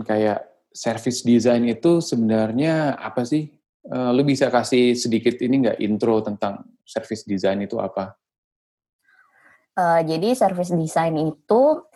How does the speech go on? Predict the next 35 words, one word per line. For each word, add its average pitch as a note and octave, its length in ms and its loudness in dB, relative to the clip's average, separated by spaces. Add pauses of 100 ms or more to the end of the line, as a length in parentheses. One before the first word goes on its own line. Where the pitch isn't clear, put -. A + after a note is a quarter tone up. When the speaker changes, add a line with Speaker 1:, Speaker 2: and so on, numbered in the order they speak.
(120)
Speaker 2:
eh, D#3+ 400 -2
kalau D#3 260 4
aku E3 220 4 (100)
ngambil E3 340 4
salah E3+ 220 0
satu E3+ 220 -2
quotes E3 340 0
yang D#3+ 300 -2 (180)
lumayan D#3 300 2
terkenal D#3 500 0
gitu F3 180 0
ya. E3 200 0 (640)
Jadi D#3+ 260 0
quotes-nya F3 320 2
itu F3 80 2
kalau E3+ 240 4
diterjemahin D3+ 720 0
ke D3 140 0
bahasa D3+ 260 0
Indonesia, D3 560 0 (600)
misalkan D#3+ 420 0
ada G3+ 160 2
dua D#3 340 2 (280)
kafe C#3 340 -2
nih. F#3 240 2 (680)
Service D#3 380 -2
design D#3 360 -2
itu F3+ 300 2
yang G#3 240 2
bikin A3 320 2
kita A3+ 320 0
mau A3+ 220 2
balik D3+ 320 0
lagi D#3+ 340 0 (140)
ke E3 160 0